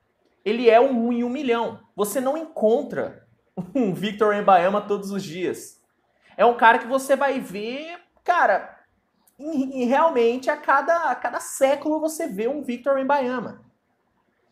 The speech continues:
Por isso que as equipes estão malucas por ele. Por isso que o Adam Silver tá preocupado, Adam Silver é o comissário da N B A, tá? O Adam Silver tá preocupado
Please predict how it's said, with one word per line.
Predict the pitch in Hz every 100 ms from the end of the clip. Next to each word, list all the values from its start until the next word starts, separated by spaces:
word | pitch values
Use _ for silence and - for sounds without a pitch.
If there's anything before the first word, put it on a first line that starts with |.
| _ _ _
Por | - 294 262
isso | 339 370 262
que | - 220 214 - - _ _ _ _
as | 202 196
equipes | 214 220 226 202
estão | 208 - 214
malucas | 208 190 185 196 190 170
por | - 165
ele. | 147 135 - - _ _ _ _
Por | - 240
isso | 254 339 -
que | - 226
o | 226
Adam | 330 359 285
Silver | - - 208 320 254 165 151
tá | 214
preocupado, | - - 240 381 - - - 190 247 160
Adam | 156 196
Silver | 196 196
é |
o | 233
comissário | 302 302 285
da | 262
N | 277 320
B | 226 370 -
A, |
tá? | 139 135 - _ _ _
O | 208
Adam | 311 302
Silver | 269 285
tá | 262
preocupado | 262 294 - - 196 226 302 190 113 -